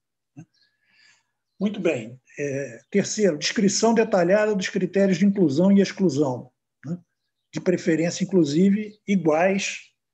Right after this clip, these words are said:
para o braço da medicação e o braço comparador, geralmente o braço placebo, na medida em que não existe medicação eficaz ainda contra coronavírus, né?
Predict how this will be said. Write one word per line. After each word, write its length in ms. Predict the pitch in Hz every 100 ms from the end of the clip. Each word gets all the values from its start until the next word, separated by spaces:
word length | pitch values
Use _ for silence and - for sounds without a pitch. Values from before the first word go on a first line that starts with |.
| -
para 280 | 143 156 196
o 60 |
braço 600 | 165 143 156 - - 156 _ _ _ _ _ _
da 220 | 117 131
medicação 880 | 139 147 - 160 - - 165 214 214 -
e 100 | 196
o 100 | 202
braço 440 | 156 156 175 - -
comparador, 720 | 180 196 202 156 156 110 95 _
geralmente 500 | 123 135 143 147 -
o 20 |
braço 300 | 151 135 -
placebo, 520 | 175 147 - 151 147
na 100 | 123
medida 300 | 123 127 143
em 60 | 151
que 80 | 143
não 100 | 151
existe 300 | 139 - 147
medicação 720 | 143 - 139 - 139 139 - _ _ _ _ -
eficaz 560 | 120 - - 139 135 147
ainda 300 | 131 139 143
contra 300 | 135 135 147
coronavírus, 720 | 147 147 147 117 110 - - - _ _ _ _ _ -
né? 100 | 156